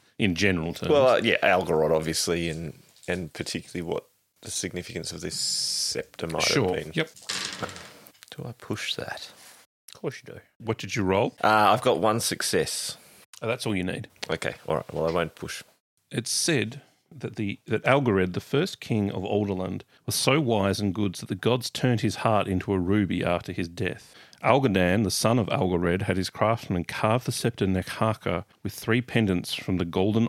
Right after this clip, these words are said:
Speaker 1: alder tree of the royal palace and set his father's ruby into the scepter. Nechacha was carried by the Algarian dynasty for generations, but was lost in Ravenland when the last regent,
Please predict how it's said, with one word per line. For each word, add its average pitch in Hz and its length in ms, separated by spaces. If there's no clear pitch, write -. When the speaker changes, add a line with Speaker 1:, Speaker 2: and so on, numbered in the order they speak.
Speaker 1:
alder 104 320
tree 87 420
of 85 140
the 90 80
royal 87 340
palace 87 540
and 92 100
set - 160
his - 160
father's 90 420
ruby 87 560
into 90 320
the 82 120
scepter. - 420
Nechacha 127 400
was 92 140
carried 135 520
by 95 120
the 90 200
Algarian 107 640
dynasty 98 500
for - 140
generations, 95 1040
but - 140
was 92 140
lost 120 320
in 101 120
Ravenland 92 640
when 90 120
the 87 80
last 104 360
regent, 92 380